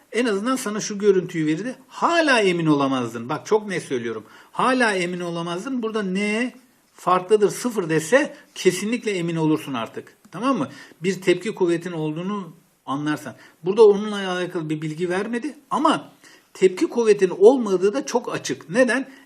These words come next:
Eğer olaydı şu arkadaşı yukarı doğru iterdi. Ee, ağırlık merkezi etrafından da dönerdi. Çünkü bu arkadaşın şurasında herhangi bir kuvvet yok. Yani dengelenmiş kuvvetler var burada. Anlaştık mı? Bu kesinlikle yanlıştır arkadaşlar.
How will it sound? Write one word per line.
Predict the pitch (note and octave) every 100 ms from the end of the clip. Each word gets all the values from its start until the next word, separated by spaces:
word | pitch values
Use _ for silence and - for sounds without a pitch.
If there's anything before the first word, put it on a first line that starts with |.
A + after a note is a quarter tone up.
| _
Eğer | F#3 A#3 F#3+ -
olaydı | D3 C#3 F3 C4+ D4+ B3+ A#3 B3+ - _ _
şu | - A#3+
arkadaşı | A#3+ E3+ E3 D#3+ D3+
yukarı | C#3 - D#3 F3+
doğru | G3+ G3+
iterdi. | F#3 G3+ G3 F#3+ G#3+ - - _ _ _ -
Ee, | D3 D3 D3 D3 D#3+
ağırlık | E3+ F#3 A#3+ A3+
merkezi | F3 E3 E3 C#3 C#3+ C3+ B2+
etrafından | E3 E3+ F3+ D#3 D#3 D#3+ G#3+
da | D#4 D#3
dönerdi. | D3 D3+ D3 B2 A2+ _
Çünkü | - C4 G3+ F3
bu | B3
arkadaşın | G3 E3 D#3 B2+ C#3+
şurasında | - A3 F3+ F3+ D#3+
herhangi | D#3+ F#3 F#3+ D#3+
bir | D#3+
kuvvet | D#3+ D#3 D#3+ D3+
yok. | B2+
Yani | C#3 B2+
dengelenmiş | C#3+ D#3+ D#3+ E3 E3+ G3
kuvvetler | - C#3 C3+ D#3+ C#3+
var | B2 A2
burada. | G#2+ - _ _ -
Anlaştık | C#3 F3+ G#3+ - D4+
mı? | F#3+ A#2+ - - _ -
Bu | G#3+
kesinlikle | - D#3+ D#3+ G#3 A#3 -
yanlıştır | G3+ C#3+ C#3+ D#3+ - A#2+
arkadaşlar. | G#2+ - G#2+ - - -